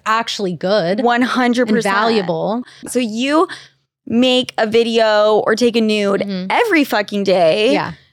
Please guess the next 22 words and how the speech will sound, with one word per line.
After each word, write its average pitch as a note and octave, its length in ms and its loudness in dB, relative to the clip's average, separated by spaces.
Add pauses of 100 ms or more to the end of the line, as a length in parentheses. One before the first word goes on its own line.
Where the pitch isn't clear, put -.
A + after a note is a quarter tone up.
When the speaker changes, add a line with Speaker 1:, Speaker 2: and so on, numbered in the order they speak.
Speaker 2:
So B3+ 680 0
what C4+ 300 0
is A4+ 160 4
it G#4+ 140 2
like, B3 360 0
I A#3 80 -2
mean, A#3 160 2
making A3+ 300 0
the A3+ 80 0
video G#3+ 400 2
with G#3+ 200 0
your G#3 460 2
homeless G#3+ 540 -2
Speaker 1:
Mm-hmm. G#3 280 -2
Speaker 2:
love E4+ 340 2
Speaker 1:
<laughs> - 180 2
Speaker 2:
angel? B3+ 720 2 (440)
Is C4+ 180 2
it C#4+ 180 4
like, C#4+ 300 0 (120)
do A#3 120 -4
you, B3 200 0